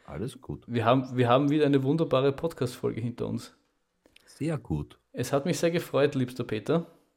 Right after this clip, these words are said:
Speaker 1: Ja, gut, gut.
Speaker 2: Ich hoffe, wir sehen uns bald wieder bei einem gemeinsamen Trainingslauf und dass, dass dich dieser, dieser, äh, besonders miese Vogel nicht, äh, weiter ver-, verfol-, verfolgt.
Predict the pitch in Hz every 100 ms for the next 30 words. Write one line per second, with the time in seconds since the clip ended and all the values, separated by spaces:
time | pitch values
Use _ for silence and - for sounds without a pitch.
0 | _ - 82 67 85 - - 151 156 214
1 | 123 - _ _ _ _ _ _ 135 -
2 | 143 160 151 147 147 151 147 135 143 151
3 | 139 135 139 131 127 139 131 120 123 151
4 | 151 120 131 139 135 135 131 - - 127
5 | 135 131 127 131 127 123 127 127 123 123
6 | 120 - 123 117 113 - - - - 127
7 | 143 147 143 143 156 151 - 139 139 135
8 | 139 - - 127 123 110 107 104 - 123
9 | 117 - 120 113 - - 120 - 123 -
10 | - 117 127 165 -